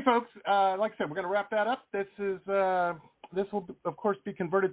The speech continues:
to a podcast. We're going to push it out on all the social media platforms and on all the podcasting platforms. We're on all of them. I mean, I don't know if it's all of them. We're on eight hundred and thirty some podca-, can you believe there's that many podcasting platforms?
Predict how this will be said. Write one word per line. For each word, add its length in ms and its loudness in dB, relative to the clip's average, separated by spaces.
to 80 4
a 40 0
podcast. 640 2
We're 140 0
going 340 -2
to 180 -8
push 120 -4
it 40 -2
out 120 6
on 120 4
all 340 4
the 160 -10
social 300 -2
media 240 -2
platforms 600 4
and 140 8
on 120 10
all 140 8
the 180 2
podcasting 760 2
platforms. 640 -2
We're 160 -4
on 300 0
all 260 4
of 60 -4
them. 180 -10
I 100 0
mean, 180 -10
I 100 4
don't 120 2
know 80 -10
if 80 -16
it's 180 -20
all 200 -10
of 60 -12
them. 200 -12
We're 120 6
on 200 8
eight 200 6
hundred 360 0
and 200 2
thirty 440 4
some 340 6
podca-, 520 2
can 120 4
you 80 6
believe 280 8
there's 160 2
that 160 6
many 240 0
podcasting 580 2
platforms? 600 2